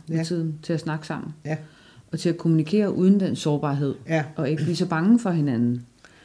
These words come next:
Speaker 2: Og ikke blive så bange, når den viser sig.
Speaker 1: Og ikke blive så bange, når den viser sig, vel
Speaker 2: Nej.
Speaker 1: at mærke, for den viser
Speaker 2: Ja.
Speaker 1: sig jo stadigvæk, og
Speaker 2: Ja,
Speaker 1: det er
Speaker 2: det
Speaker 1: det,
Speaker 2: gør
Speaker 1: der er
Speaker 2: den.
Speaker 1: så vildt, det er, at det bliver ved.
Speaker 2: Ja, men det er ikke så slemt, som det har været.
Speaker 1: Nej, nej, nej, nej. Nej, det er ingenlunde så slemt,
Speaker 2: Nej.
Speaker 1: som det har været
Speaker 2: Nej.
Speaker 1: overhovedet. Men arbejdet bliver jo ved.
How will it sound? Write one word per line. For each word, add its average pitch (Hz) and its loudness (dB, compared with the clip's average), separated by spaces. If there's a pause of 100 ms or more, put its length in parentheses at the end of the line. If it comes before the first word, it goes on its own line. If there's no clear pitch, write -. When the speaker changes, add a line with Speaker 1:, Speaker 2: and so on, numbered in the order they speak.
(100)
Speaker 2:
Og 135 -6
ikke 156 -4
blive 175 2
så 170 -2
bange, 170 0
når 175 0
den 151 0
viser 202 0
sig. - -8
Speaker 1:
Og 170 2
ikke 190 4
blive 202 6
så 190 8
bange, 185 6
når 175 4
den 175 4
viser 240 8
sig, 156 2
vel 160 4
Speaker 2:
Nej. 160 4
Speaker 1:
at 165 2
mærke, 165 2
for 180 -4
den 175 2
viser 233 6
Speaker 2:
Ja. - 4
Speaker 1:
sig 185 0
jo 175 2
stadigvæk, 214 2
og 196 0
Speaker 2:
Ja, - -
Speaker 1:
det 147 0
er 208 6
Speaker 2:
det 180 2
Speaker 1:
det, 226 6
Speaker 2:
gør 240 4
Speaker 1:
der 214 4
er - 2
Speaker 2:
den. 196 6
Speaker 1:
så 233 0
vildt, 208 0
det 190 2
er, 147 0
at 170 -4
det 190 2
bliver 254 2
ved. 349 2 (180)
Speaker 2:
Ja, 190 -2 (800)
men 127 -4
det 110 0
er - -6
ikke 220 2
så 180 -2
slemt, 202 0
som 160 -2
det 160 -2
har - -8
været. 147 2
Speaker 1:
Nej, 269 10
nej, 403 6 (200)
nej, 370 2
nej. 339 4 (440)
Nej, 208 4
det 180 6
er - 0
ingenlunde 262 6
så 175 -2
slemt, 185 0
Speaker 2:
Nej. 147 0
Speaker 1:
som 175 0
det 175 2
har 190 4
været 156 0
Speaker 2:
Nej. 180 0
Speaker 1:
overhovedet. 175 4 (560)
Men 214 6
arbejdet 214 2
bliver 190 2
jo 180 2
ved. 240 4